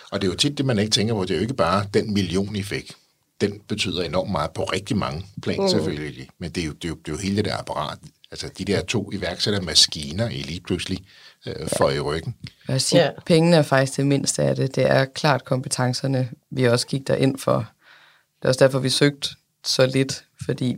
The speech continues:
Speaker 3: vi ville egentlig bare gerne have deres kompetencer med,
Speaker 1: Mm.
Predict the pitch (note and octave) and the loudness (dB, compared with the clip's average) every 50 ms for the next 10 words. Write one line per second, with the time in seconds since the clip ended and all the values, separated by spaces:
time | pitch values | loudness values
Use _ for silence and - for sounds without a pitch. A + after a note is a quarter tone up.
0 | - D3 C#3 C#3 C3 C3+ B2+ B2+ C3 B2+ C3 B2+ B2+ B2+ B2+ C3 B2+ C3+ B2 B2+ | -4 -2 -2 0 2 2 2 2 2 0 0 0 2 2 0 2 2 2 2 2
1 | C#3 C#3 C#3+ B2 C#3 C3 B2+ B2+ - - C#3 C3+ - B2+ - - C3 C#3 C#3 - | 0 0 -2 0 0 0 0 -2 -4 -6 -6 -4 -4 -4 0 0 0 0 2 0
2 | C#3 C#3+ C3+ B2+ C3 C#3+ C#3 C3 B2 | 0 0 2 2 2 0 0 -4 -8